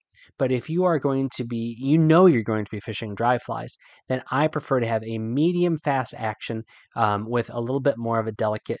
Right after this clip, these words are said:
tip. So again, the medium fast action is going to give you that power to punch that, uh, fly into, into the wind at distance,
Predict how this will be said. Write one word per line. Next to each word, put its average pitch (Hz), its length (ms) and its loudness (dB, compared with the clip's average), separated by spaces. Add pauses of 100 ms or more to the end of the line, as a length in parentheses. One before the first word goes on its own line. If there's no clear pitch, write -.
tip. - 260 -8 (380)
So - 180 2
again, 107 200 0
the 104 80 -4
medium 127 260 2
fast 131 240 0
action 127 420 0
is 120 160 -6
going 113 340 -4
to 117 120 -8
give 117 220 -4
you 110 160 -2
that 110 240 -4
power 123 280 2
to 117 120 -6
punch - 400 -6
that, 117 280 -2 (440)
uh, 104 320 0
fly 131 560 0
into, 110 720 -4 (160)
into 160 260 2
the 151 100 4
wind 139 400 2 (380)
at 135 320 0
distance, 131 600 0